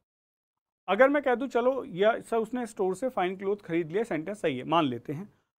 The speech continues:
अगर हम इसको सही मान भी लें तो हमारे पास no improvement नहीं है, और अगर no improvement नहीं है तो बात समझ आ गई, चेंज तो करना ही पड़ेगा।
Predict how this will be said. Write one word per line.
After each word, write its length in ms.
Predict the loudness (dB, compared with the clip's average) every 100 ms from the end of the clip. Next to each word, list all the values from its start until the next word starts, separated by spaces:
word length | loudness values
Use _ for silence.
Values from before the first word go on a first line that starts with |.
| -4
अगर 200 | 2 2
हम 100 | 2
इसको 200 | -2 -4
सही 220 | -2 0 2
मान 280 | 2 0
भी 140 | 0 -4
लें 180 | -6 -8
तो 220 | _ -4
हमारे 180 | -2 0
पास 220 | -2 -4
no 140 | -4
improvement 520 | -4 -2 -4 -4 -6 -8
नहीं 240 | -8 -8
है, 140 | -12 -16 _ _ _ _
और 80 | 0
अगर 220 | 2 2
no 180 | 0 -2
improvement 520 | -2 -4 -6 -4 -6 -6
नहीं 300 | -6 -4 -4
है 80 | -4
तो 120 | -2
बात 180 | -2 -2
समझ 300 | -6 -4 -2
आ 60 |
गई, 160 | -2 -4
चेंज 300 | -6 -8 -8
तो 80 | -8
करना 240 | -6 -6
ही 120 | -8
पड़ेगा। 340 | -10 -12 -14